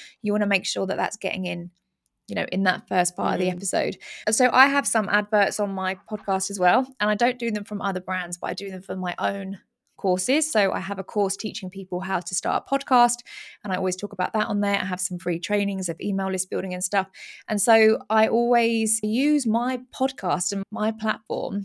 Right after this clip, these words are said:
Speaker 1: to promote my services. So sometimes that kind of thing you can't really measure as much, but I do know that when I speak to people and they're in my D Ms and they're saying, "I'm thinking of doing your podcast course," or, "I'm thinking of doing this,"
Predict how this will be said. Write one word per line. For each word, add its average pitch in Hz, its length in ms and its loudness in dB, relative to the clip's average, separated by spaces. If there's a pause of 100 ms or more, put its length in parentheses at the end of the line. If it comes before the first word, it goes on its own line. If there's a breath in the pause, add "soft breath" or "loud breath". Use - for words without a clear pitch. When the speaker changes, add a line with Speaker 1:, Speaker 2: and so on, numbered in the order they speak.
Speaker 1:
to - 100 -10
promote 220 420 0
my 208 260 0
services. 240 720 -4
So 196 220 0 (300 loud breath)
sometimes 285 580 2
that 233 220 4
kind 220 200 -2
of 196 80 -6
thing 180 220 -6
you 185 80 -10
can't 196 300 -6
really 190 200 -8
measure 180 300 -2
as 175 140 0
much, 220 380 -2
but - 180 4 (380 loud breath)
I 202 100 4
do 240 240 2
know 190 260 2
that 185 300 2 (720)
when 208 240 2
I - 20 2
speak - 360 0
to 226 60 -4
people 190 440 -2
and 185 160 0
they're 185 140 0
in 185 100 0
my 180 160 -2
D 196 140 -6
Ms 254 340 2
and 240 80 -2
they're 208 60 0
saying, 214 240 -4
"I'm 202 60 -4
thinking 302 320 -6
of 269 60 -6
doing 247 200 0
your 214 100 4
podcast 220 500 -4
course," 208 240 -2
or, 196 40 -6
"I'm 196 80 -6
thinking 226 240 -2
of 220 80 -2
doing 202 240 -4
this," 190 260 -4